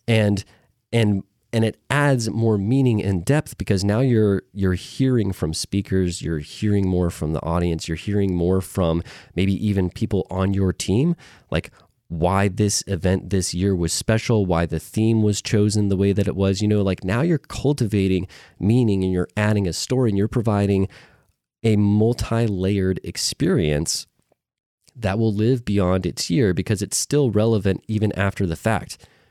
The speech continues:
because you can still go back and be like, "Hey, this was cool. This happened in twenty nineteen."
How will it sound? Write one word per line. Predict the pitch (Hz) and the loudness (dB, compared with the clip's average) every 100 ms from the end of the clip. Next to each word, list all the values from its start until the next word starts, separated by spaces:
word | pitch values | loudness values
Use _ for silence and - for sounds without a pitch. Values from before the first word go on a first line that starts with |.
| - | -6
because | 98 101 | 0 0
you | 107 | 2
can | 117 | 0
still | - 123 | 2 2
go | 113 101 | 2 2
back | 85 104 113 | 2 0 0
and | 87 | 0
be | 87 | 0
like, | 85 85 | 0 -2
"Hey, | 156 120 - 82 - | -2 -2 -4 -10 -16
this | 76 120 - | -8 -6 -4
was | 110 | -6
cool. | - 92 | 0 0
This | 98 120 | 0 0
happened | 101 - 85 | -2 -2 -4
in | 78 | -4
twenty | 113 107 | -2 0
nineteen." | 95 92 - - 147 - | 0 0 -2 -2 -2 -2